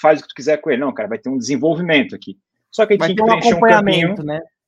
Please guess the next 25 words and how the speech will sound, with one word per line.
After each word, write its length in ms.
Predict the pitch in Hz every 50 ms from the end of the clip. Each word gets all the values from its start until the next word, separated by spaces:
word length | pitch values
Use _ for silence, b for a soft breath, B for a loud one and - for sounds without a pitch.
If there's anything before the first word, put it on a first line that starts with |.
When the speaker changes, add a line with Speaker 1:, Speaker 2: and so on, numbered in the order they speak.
| _ _ _ _ _ _ _ _ _ _
Speaker 1:
É, 120 | 147 143 117
tinha 140 | - - 127
que 60 | -
preencher 240 | 151 147 139 - 165
um 80 | 156 143
campinho 260 | 160 156 151 170 165
no 60 | 156
formulário. 480 | - 180 175 185 180 160 117 95 - -
Qual 140 | - - 160
é 40 | 170
a 20 |
aceleradora 440 | 165 - 175 165 160 156 151 160 160
que 60 | 160
tu 40 | -
escolheu? 460 | - - 175 156 135 113 95 - - _ _ _
Aí 120 | - 107 -
tinha 120 | - 143 156
umas 340 | 151 139 113 92 85 87 90
dez 340 | 110 127 147 151 143 117
no 80 | 107 113
Brasil. 400 | 101 104 107 101 95 120 135 135 - _ _ _ _ _ _ _ _ _
Cara, 140 | - 120 123 110
não 40 |
conheço 200 | - 123 120 -
nenhuma. 320 | 139 147 135 113 101 95